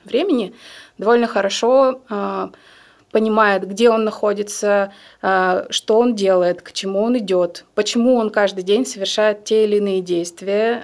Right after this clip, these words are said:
Э, это в идеале, конечно. Понятно, что у нас у всех бывают периоды, э, разные, но тем не менее, вот работая в, э, компании с хорошими менеджерами, я понимала, что,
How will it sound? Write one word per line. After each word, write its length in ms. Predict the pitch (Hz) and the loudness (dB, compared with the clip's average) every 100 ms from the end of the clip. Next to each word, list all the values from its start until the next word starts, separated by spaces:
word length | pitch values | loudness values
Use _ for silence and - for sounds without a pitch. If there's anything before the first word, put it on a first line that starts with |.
| - | -8
Э, 320 | 196 185 175 - | -8 -6 -8 -4
это 200 | 208 202 | -4 -2
в 80 | |
идеале, 320 | 208 208 170 165 | 2 4 4 0
конечно. 360 | 175 165 - - | -10 -12 -14 -6
Понятно, 320 | 196 190 185 | -4 -4 -6
что 200 | - 185 | -8 -6
у 40 | |
нас 200 | 180 180 | -8 -8
у 20 | |
всех 220 | 196 214 196 | -4 -2 -2
бывают 400 | 190 190 185 - | 2 2 2 0
периоды, 500 | 202 208 185 170 - - - - - - | 2 4 2 -2 -4 -16 -20 -18 -20 -12
э, 380 | - 190 180 175 | -2 0 2 4
разные, 480 | 190 330 294 226 180 - - | 4 4 2 0 -4 -12 -6
но 120 | 208 | -4
тем 200 | 214 240 | 2 2
не 80 | 233 | 4
менее, 320 | 226 226 202 | 2 2 0
вот 200 | 185 185 | 0 -2
работая 600 | 202 196 208 208 202 190 190 208 | -2 0 0 0 0 0 -2 -4
в, 400 | 196 190 185 - - - - | 0 0 0 -6 -16 -20 -10
э, 200 | - 202 185 | -4 -2 -2
компании 560 | 208 220 220 214 196 | 2 2 2 0 -2
с 420 | 190 - - 196 | -4 -8 -2 0
хорошими 480 | 196 220 220 220 202 | 2 4 4 2 -4
менеджерами, 500 | 196 247 339 247 214 | -2 0 2 0 0
я 100 | 196 | -4
понимала, 480 | 190 202 208 208 202 | -4 -4 0 2 0
что, 460 | 202 - 196 185 | -4 -4 0 0